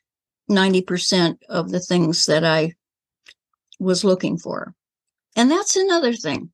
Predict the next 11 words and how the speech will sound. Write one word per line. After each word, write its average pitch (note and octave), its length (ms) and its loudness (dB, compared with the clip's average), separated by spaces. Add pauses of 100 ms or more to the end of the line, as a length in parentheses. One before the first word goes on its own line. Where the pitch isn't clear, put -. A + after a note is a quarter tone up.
(120)
All C4+ 220 2
the D#4 100 2
things C#4+ 400 0
that A#3 140 0
are G3+ 140 2
lost, - 640 -2 (540)
that B3 260 2
just A3 300 -4
drives G#3 340 0
me F#3+ 80 0
bananas. - 840 -2